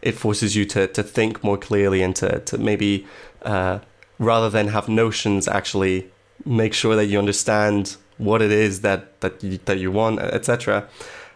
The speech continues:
um, and to record your, your thoughts. But also, uh, it is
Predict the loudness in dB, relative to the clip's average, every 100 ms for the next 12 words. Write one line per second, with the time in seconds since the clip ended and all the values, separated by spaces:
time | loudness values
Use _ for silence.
0 | _ 0 2 2 0 -2 -2 0 0 0
1 | 0 0 0 0 0 0 0 0 0 -2
2 | -2 -2 -2 -6 -4 -2 0 2 0 -4
3 | -20 _ _ -4 0 2 2 0 2 2
4 | 2